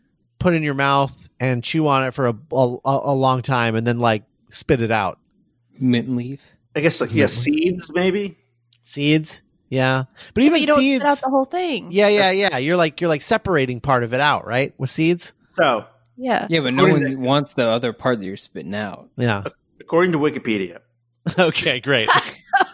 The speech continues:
Speaker 4: Oh, boy.
Speaker 3: Chewing gum is a soft, cohesive substance designed in order to be chewed without being swallowed. Modern chewing gum is composed of a gum base, sweeteners, <laughs> softeners, plasticizers, flavors, colors, and typically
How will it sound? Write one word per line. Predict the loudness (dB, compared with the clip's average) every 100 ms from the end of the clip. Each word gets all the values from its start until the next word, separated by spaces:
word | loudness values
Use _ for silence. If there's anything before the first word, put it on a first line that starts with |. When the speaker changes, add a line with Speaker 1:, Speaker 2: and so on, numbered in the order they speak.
| -4
Speaker 4:
Oh, | -4
boy. | -4 -2 -2 -4 -8
Speaker 3:
Chewing | 0 0 0
gum | 0 0 0
is | 0
a | 0
soft, | 0 2 2 0
cohesive | -4 0 0 0 -2
substance | 0 -2 -2 -12 -12 -10
designed | -6 -2 2 2 2 -2
in | -2
order | 0 0
to | -2 -6
be | -2 -2
chewed | 0 0 -2 -6 _ _ _
without | -2 2 2
being | 0 -4
swallowed. | -4 0 0 0 -6 -16 _ _ _ -4
Modern | 0 0 -2
chewing | -2 0 2
gum | 0 2
is | 0 -4
composed | -8 -2 4 4 2
of | -2
a |
gum | -2 -2 0
base, | 0 0 -2
sweeteners, | -8 -10 -10 -2 0 0
<laughs> |
softeners, | -2 -6 -14 -16 -8
plasticizers, | -6 -4 -4 -2 -2 -4 -6
flavors, | -4 -4 -6
colors, | -8 -8 -8 -12
and | -8
typically | -6 -6 -8